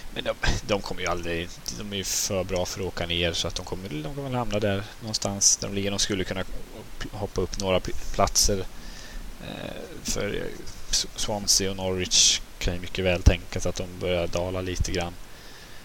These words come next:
Eh, ja, elva, tio, elva kanske. Kan jag tänka mig.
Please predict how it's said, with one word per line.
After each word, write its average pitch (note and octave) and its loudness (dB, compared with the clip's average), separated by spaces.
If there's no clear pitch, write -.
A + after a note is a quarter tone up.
Eh, F#2+ -6
ja, A#2 -8
elva, B2 -4
tio, C3 4
elva A#2+ -2
kanske. B2+ -2
Kan C#3 -2
jag A2+ -4
tänka A2 -2
mig. A2 -8